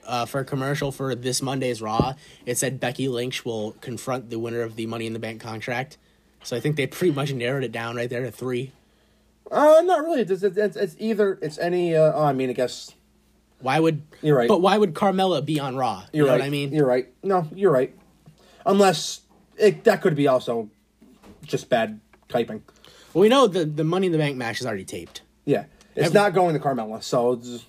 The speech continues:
Speaker 1: Everything else will be live, but the Money in the Bank match is already taped. I'm assuming it's gonna be a somatic style. We talked about it, but I'm curious. Out of a scale of one to ten, how excited are you for Money in the Bank?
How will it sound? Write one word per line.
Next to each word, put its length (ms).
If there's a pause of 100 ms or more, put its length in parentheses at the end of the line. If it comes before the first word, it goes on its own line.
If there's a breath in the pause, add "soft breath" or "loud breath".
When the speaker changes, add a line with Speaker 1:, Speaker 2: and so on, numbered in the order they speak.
(140)
Speaker 1:
Everything 340
else 240
will 100
be 140
live, 540
but 100
the 120
Money 140
in 60
the 60
Bank 120
match 220
is 60
already 180
taped. 320
I'm 160
assuming 340
it's 140
gonna 160
be 140
a 40
somatic 380
style. 540 (420 soft breath)
We 100
talked 280
about 240
it, 120 (240)
but 280 (1160 soft breath)
I'm 180
curious. 380
Out 160
of 80
a 160
scale 220
of 60
one 100
to 40
ten, 260
how 120
excited 300
are 40
you 60
for 120
Money 140
in 60
the 60
Bank? 320